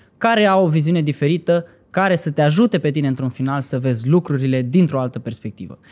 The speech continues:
Invitatul pe care l-am, uh, adus în această seară a fost, uh, grădinar, dar mai mult decât atât a schimbat foarte, foarte multe joburi de-a lungul carierei sale. Este, din câte am înțeles eu, acum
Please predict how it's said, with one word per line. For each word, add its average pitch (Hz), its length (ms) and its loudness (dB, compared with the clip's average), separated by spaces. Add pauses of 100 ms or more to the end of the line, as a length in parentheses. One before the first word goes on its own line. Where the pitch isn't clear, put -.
(220)
Invitatul 202 480 2
pe 185 100 0
care 165 540 0 (220)
l-am, 175 420 2
uh, 160 240 0
adus 151 320 -2
în 151 100 -2
această 139 400 -2
seară 135 520 0
a 127 200 -6
fost, 185 420 0
uh, 135 120 2
grădinar, 147 840 0
dar 156 200 0
mai 156 140 2
mult 185 160 0
decât 165 220 -4
atât 151 260 -2
a 151 60 0
schimbat 151 480 -2
foarte, 156 380 -2
foarte 131 320 -6
multe 127 360 -4
joburi 123 440 2
de-a 120 120 0
lungul 131 240 0
carierei 123 420 -4
sale. 180 400 -2 (300)
Este, 185 440 2
din 175 180 2
câte 202 180 0
am 185 120 2
înțeles 170 580 2
eu, 170 200 4
acum 151 300 0